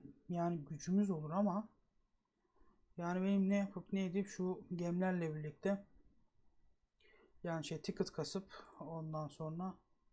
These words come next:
bu sekizliğe kesinlikle açmam lazım. Bunların da görünüşleri böyle. Yani bunlar da böyle güzel duruyor.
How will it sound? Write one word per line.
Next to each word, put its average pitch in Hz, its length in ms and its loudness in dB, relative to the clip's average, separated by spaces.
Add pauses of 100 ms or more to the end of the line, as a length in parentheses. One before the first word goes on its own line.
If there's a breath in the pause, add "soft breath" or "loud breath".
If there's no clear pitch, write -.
(480 loud breath)
bu 160 60 -6
sekizliğe 180 680 -2 (280)
kesinlikle 185 560 -2
açmam 170 480 -2
lazım. 147 460 -4 (680 loud breath)
Bunların 196 360 4
da 202 60 4
görünüşleri 196 720 2
böyle. 180 380 0 (1800 loud breath)
Yani - 220 -12
bunlar 202 280 0
da 180 100 0
böyle 175 160 0
güzel 170 380 0
duruyor. 143 320 -2